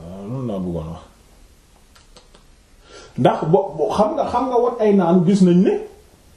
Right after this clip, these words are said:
à vrai dire, loolu masala xilaafiya la. Te am na xadiis yoo xam ne,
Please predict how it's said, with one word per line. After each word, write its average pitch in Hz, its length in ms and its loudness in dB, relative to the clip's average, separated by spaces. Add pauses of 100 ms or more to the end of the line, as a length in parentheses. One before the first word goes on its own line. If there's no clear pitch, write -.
(300)
à 196 140 4
vrai 240 240 0
dire, 277 140 4
loolu 220 240 2
masala 214 360 2
xilaafiya 220 540 2
la. - 220 -6
Te 220 60 4
am 240 320 0
na 254 100 0
xadiis 233 400 2
yoo 175 180 4
xam 196 220 0
ne, 294 60 -2